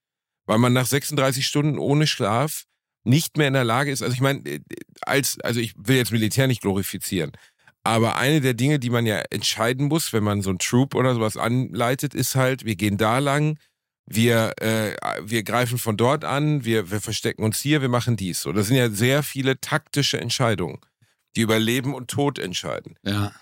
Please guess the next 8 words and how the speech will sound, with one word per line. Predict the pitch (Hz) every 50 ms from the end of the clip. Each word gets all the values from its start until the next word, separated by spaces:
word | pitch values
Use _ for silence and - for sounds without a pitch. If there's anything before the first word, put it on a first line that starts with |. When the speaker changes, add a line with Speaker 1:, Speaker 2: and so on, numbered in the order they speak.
| _ _ _ _ _
Speaker 1:
Und | 117 120 123
nach | 127 131
sechsunddreißig | 123 117 160 - - - 170 156 135 135 139 131 - 131
Stunden | - - 143 139 151 - -
ohne | - 120 151 156 156
Schlaf | 139 - - - 98 95 101 117 175 - - - - _ _ _ _ _ _ _ _ _
ist | - 135 - -
man | 139 139 135 135 131